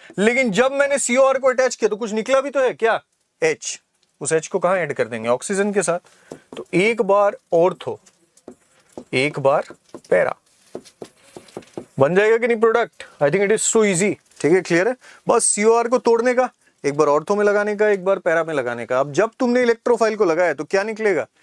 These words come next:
एच। तो उससे प्रोडक्ट हमारा बन जाएगा। और आगे बढ़ते हैं, let's move forward, ठीक है। और भी रिएक्शन हम लोग देख सकते हैं, जैसे वी टू ओ फ़ाइव,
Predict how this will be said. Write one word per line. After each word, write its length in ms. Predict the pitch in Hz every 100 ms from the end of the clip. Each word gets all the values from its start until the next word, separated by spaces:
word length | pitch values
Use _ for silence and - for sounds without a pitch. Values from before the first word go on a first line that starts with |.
| _ -
एच। 360 | 117 - - - _ -
तो 60 |
उससे 180 | 131 139
प्रोडक्ट 340 | 143 143 160
हमारा 220 | 160 160 165
बन 160 | 196
जाएगा। 260 | 151 110 120 _ _ _ _ _ - _ _ - - - _ - - _ _ _ _ - - - - - -
और 180 | 185
आगे 180 | 214 220
बढ़ते 240 | 214 196 226
हैं, 160 | 196 - _ - - _ -
let's 360 | 151 208 185 - - - 143
move 160 | 165
forward, 320 | - 160 151 185 _ -
ठीक 120 | 143
है। 80 | 190 - _ _ - - - - - _ -
और 160 | 160 214
भी 80 | 226
रिएक्शन 360 | 202 190 202
हम 140 | 180 175
लोग 140 | 165
देख 180 | 147 -
सकते 280 | 156 - 151
हैं, 160 | 151
जैसे 540 | 131 131 - 156 151 147 _ _ _ - - - -
वी 260 | 123 139 202
टू 180 | 247 240
ओ 40 |
फ़ाइव, 300 | 220 165 123